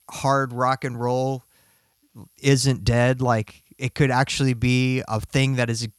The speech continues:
extremely popular and people still enjoy on a regular basis. 'Cause rock, and, you know,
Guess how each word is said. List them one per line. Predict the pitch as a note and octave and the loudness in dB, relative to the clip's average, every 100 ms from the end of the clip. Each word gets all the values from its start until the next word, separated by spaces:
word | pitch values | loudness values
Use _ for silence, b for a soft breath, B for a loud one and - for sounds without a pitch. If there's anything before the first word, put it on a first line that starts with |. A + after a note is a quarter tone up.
| - | -12
extremely | - - - _ _ - C#3 C3 B2+ | -6 -6 -8 _ _ 6 8 8 6
popular | B2+ B2+ C3 B2+ B2+ | 4 4 2 0 0
and | A#2+ C3 | 0 0
people | B2+ C#3 | 0 -2
still | - C#3 B2+ | -4 -2 -2
enjoy | B2 A2+ A#2 A#2+ B2 | -2 -2 0 0 2
on | A#2+ A#2 | 0 0
a | |
regular | A#2+ B2 A#2+ A2+ | 0 0 -2 0
basis. | A#2+ B2 C#3+ C3+ - B B B B B B - | 0 0 0 -2 -4 B B B B B B 2
'Cause | B3+ A3+ E3+ - - - | 4 6 4 0 -6 -2
rock, | D3 D#3+ E3+ F3 - - - | 6 10 10 8 0 -20 -12
and, | - D#3+ E3 D3+ F#2 | 0 2 4 0 0
you | D#3 C#3 | 4 6
know, | A#2+ B2 | 6 4